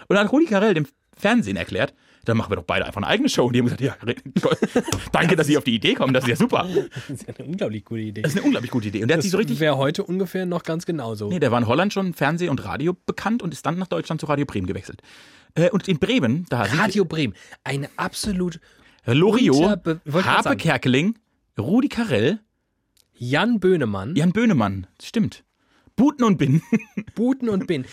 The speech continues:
Speaker 2: Hier, unser guter Freund, äh, Arndt Zeigler, ich als großer
Speaker 1: Radio
Speaker 2: Fußballfreak. Also
Speaker 1: Sag mal.
Speaker 2: Radio Bremen,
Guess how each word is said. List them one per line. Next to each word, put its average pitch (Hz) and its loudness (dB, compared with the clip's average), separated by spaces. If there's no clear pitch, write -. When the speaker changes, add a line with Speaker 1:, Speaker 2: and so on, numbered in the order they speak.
Speaker 2:
Hier, 233 2
unser 156 0
guter 196 -2
Freund, 180 -2
äh, 156 -4
Arndt 147 -2
Zeigler, 196 -6
ich - -12
als 131 -12
großer 196 -2
Speaker 1:
Radio 214 -6
Speaker 2:
Fußballfreak. 127 -4
Also 113 -4
Speaker 1:
Sag 151 -4
mal. 104 -6
Speaker 2:
Radio 180 0
Bremen, - -8